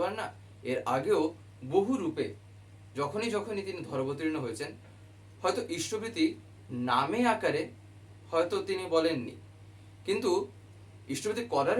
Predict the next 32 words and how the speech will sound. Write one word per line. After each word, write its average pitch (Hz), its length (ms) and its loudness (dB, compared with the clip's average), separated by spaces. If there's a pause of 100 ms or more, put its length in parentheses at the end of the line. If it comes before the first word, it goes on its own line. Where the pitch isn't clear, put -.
ভিতর 247 240 0
দিয়ে 214 180 2
বাস্তবে 190 280 -2
আমরা 190 140 -4 (120)
যা 175 80 6 (140)
করে 160 160 2 (100)
থাকি, 127 240 -2 (540)
সেই 220 260 0
জিনিসটা 175 260 -4 (100)
তিনি 156 160 -4
কিন্তু 160 160 -4 (140)
এর 151 100 2 (300)
আগেও 135 280 2 (760)
বলেছেন, 107 380 -6 (840)
তাই 147 180 2
না? 175 60 -2 (880)
যাই 135 180 4
হোক, 175 140 0 (720)
আজকে - 240 -2 (460)
আমরা 147 220 2 (360)
এই 135 80 0 (160)
আলোচনাটি 165 500 0 (840)
শুরু 156 280 -2
করব। 151 160 -2 (120)
এবার 120 180 -2 (440)
শুরু 180 260 0
করার 226 220 0
আগে 214 180 -4
আপনাদের 139 320 -4
কাছে 165 180 -6
শুধু 160 180 -4
একটি - 140 -10